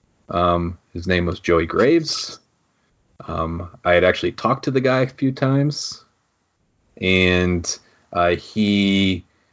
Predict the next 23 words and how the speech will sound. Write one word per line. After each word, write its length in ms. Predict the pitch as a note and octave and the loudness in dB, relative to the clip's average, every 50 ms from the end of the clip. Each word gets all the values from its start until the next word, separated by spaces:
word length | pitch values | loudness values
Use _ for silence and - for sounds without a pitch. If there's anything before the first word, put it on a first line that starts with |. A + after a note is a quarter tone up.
| _ - | _ -6
uh, 440 | - F2 F2 F2+ F2+ F2+ F2+ F2+ E2+ E2+ _ _ _ _ _ _ _ _ - - | -2 0 2 2 2 2 2 2 0 -2 _ _ _ _ _ _ _ _ -6 -2
worked 260 | F#2 F#2 F#2 - - | 0 0 0 -2 -4
for 100 | F#2+ F2+ | -4 -4
the 80 | F2 | -4
Florida 300 | - - - F#2+ F#2 F#2 | -4 -2 0 0 0 0
Department 420 | E2+ E2+ - - F#2 - - F2+ E2 | -2 -4 -2 -2 -2 -2 -2 -4 -2
of 20 | E2+ | 0
Law 100 | G2+ A2 | 2 0
Enforcement 800 | A#2 A2+ - A#2 G#2+ G#2+ - - G#2+ G#2 - - - - - - _ _ - | 0 0 2 0 0 0 0 0 0 0 -2 -6 -14 -16 -16 -18 _ _ -4
Labs, 640 | - G2+ G2+ G2+ G#2 G2+ G2+ G2+ G#2 - - - _ _ _ _ _ _ _ _ _ _ _ _ _ - | 0 2 4 4 4 4 2 0 -2 -12 -14 -16 _ _ _ _ _ _ _ _ _ _ _ _ _ -10
and 340 | F2+ F2 F2 E2+ E2+ E2 D#2+ | -6 -4 -4 -4 -4 -4 -6
he 440 | - - - F#2+ F#2 F2+ F2+ F2+ F2 | -8 -6 -4 -2 -2 0 -2 -2 -2
was 440 | F2 F2 F2+ F2 E2+ E2+ E2+ - - _ _ _ _ _ _ _ _ - | -2 0 2 2 2 2 0 -4 -10 _ _ _ _ _ _ _ _ -8
eventually 440 | - F#2 G#2 G2 F#2+ - G2+ G2 F#2 | -4 0 0 0 0 0 0 0 0
caught 640 | F#2+ - - G2 F#2 F2+ F2+ - - - - - - _ _ _ _ _ _ _ _ _ | 0 -2 0 2 2 2 2 -2 -4 -14 -16 -16 -18 _ _ _ _ _ _ _ _ _
stealing, 920 | - - - - - G#2+ G#2 G#2 G2+ G2+ G2+ G2 G2 F#2+ F#2+ F#2+ F#2+ F#2+ - _ _ _ _ _ _ _ _ _ _ - | -18 -16 -14 -6 -2 2 2 2 4 4 2 2 2 0 -2 -2 -6 -8 -10 _ _ _ _ _ _ _ _ _ _ -4
taking 480 | - G#2 F#2+ F#2+ F2+ - F#2 F#2 F2+ | 0 0 0 0 0 -2 -2 0 0
drugs 480 | E2+ F#2+ F#2+ F#2+ F#2 F#2 F#2 F2 - - | 0 2 2 2 2 2 0 -2 -4 -12
from 600 | - - - F#2 F#2 F#2 F2+ F2 F2 F2+ E2+ - _ - - | -10 -6 -2 0 2 4 2 2 0 -2 -6 -8 _ -4 -2
evidence 420 | G2+ F#2 F#2+ F2+ F#2 F2+ - - | -2 0 0 0 -2 -2 -4 -2
lockup, 520 | F#2 F2 F2+ F2 - F2 E2 F2 E2+ - - _ _ _ _ _ _ _ _ _ _ - | 0 0 0 0 0 2 0 0 0 -2 -6 _ _ _ _ _ _ _ _ _ _ -2
replacing 600 | F#2+ G2+ G2 - A#2 A2 A2 G#2+ - G#2 G2 G2 | -2 -2 -2 0 0 0 0 0 0 -2 -2 -2
them 380 | F#2+ F#2 F#2 F#2 F#2 F#2 F#2+ | 0 0 -2 -2 -2 -4 -8